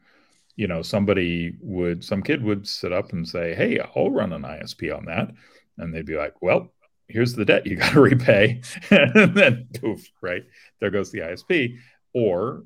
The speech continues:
they say, "Well, you know, we're not gonna allow competition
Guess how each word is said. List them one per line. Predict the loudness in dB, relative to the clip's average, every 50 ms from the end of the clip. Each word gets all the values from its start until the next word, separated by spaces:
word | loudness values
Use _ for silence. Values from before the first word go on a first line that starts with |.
| _ -18
they | -14 -12 -10 -10 -10 -10 -12 -14
say, | -16 -16 -14 -12 -12 -10 -10 -10 -12 -12 -14 -12 -10
"Well, | -8 -6 -6 -6 -6 -8 -10 -14 _ _ _ _ _ _ _ _
you | -12 -12 -10
know, | -10 -12 -12 -12 -8
we're | -6 -4 -4
not | -4 -4 -6 -8
gonna | -10 -12 -12 -12
allow | -10 -6 -4 -4 -4
competition | -4 -6 -8 -10 -10 -12 _ -16 -14 -14 -14 -14 -16 -16 -16 -18 -20